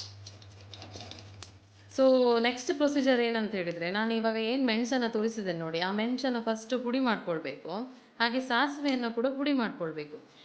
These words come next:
So, ಹುಡಿ ಮಾಡ್ಕೊಂಡ ನಂತರ ನಾನು ಉಪ್ಪು ನೀರು ಏನ್ ನಾನು ಹಿಂದಿನ ದಿನ ಮಾಡಿಟ್ಕೊಳ್ಳಿಕ್ಕೆ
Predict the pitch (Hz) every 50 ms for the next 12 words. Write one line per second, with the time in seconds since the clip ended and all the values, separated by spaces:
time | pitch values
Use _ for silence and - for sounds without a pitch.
0 | - - - 269 247 233 254 254 311 330 320 294 269 262 262 262 262 240 226 214
1 | 208 202 202 190 196 220 226 226 220 233 226 226 - 311 285 285 269 262 247 240
2 | 226 226 240 233 226 214 214 208 220 226 233 254 240 233 226 208 190 196 196 214
3 | 220 220 214 220 214 196 185 180 180 180 180